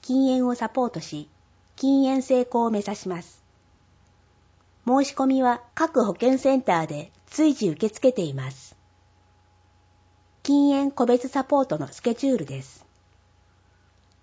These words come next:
一、申し込み後、面接、尿中ニコチン濃度検査、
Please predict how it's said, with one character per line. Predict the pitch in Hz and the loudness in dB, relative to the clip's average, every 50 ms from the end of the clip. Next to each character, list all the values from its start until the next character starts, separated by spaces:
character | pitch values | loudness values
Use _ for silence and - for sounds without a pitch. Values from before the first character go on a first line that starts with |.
| _ - | _ -8
一、 | 226 - - - 240 240 - - _ _ _ _ _ _ _ - | -8 -8 -6 -6 -6 -6 -6 -10 _ _ _ _ _ _ _ 0
申 | 226 247 277 277 | 2 4 4 2
し | - - | 2 0
込 | - 254 | 2 2
み | 254 254 233 | 4 4 2
後、 | 226 226 233 - - - _ _ _ _ - | 2 0 0 -2 -4 -12 _ _ _ _ -2
面 | 214 233 254 254 247 | 0 2 2 2 2
接、 | - 240 240 - - 233 233 208 - _ _ _ _ _ | 0 0 -2 -2 -6 -6 -6 -6 -8 _ _ _ _ _
尿 | - 240 269 285 277 | 2 4 4 4 4
中 | 269 - 285 277 277 | 4 2 2 4 4
ニ | 262 262 247 | 4 4 4
コ | - 262 262 | 4 2 2
チ | 262 269 262 | 2 2 2
ン | 254 | 4
濃 | 254 254 247 247 | 4 4 2 2
度 | 247 240 | 0 0
検 | 247 247 233 208 175 | 0 -2 -4 -4 -4
査、 | - 143 143 135 | -6 -8 -10 -10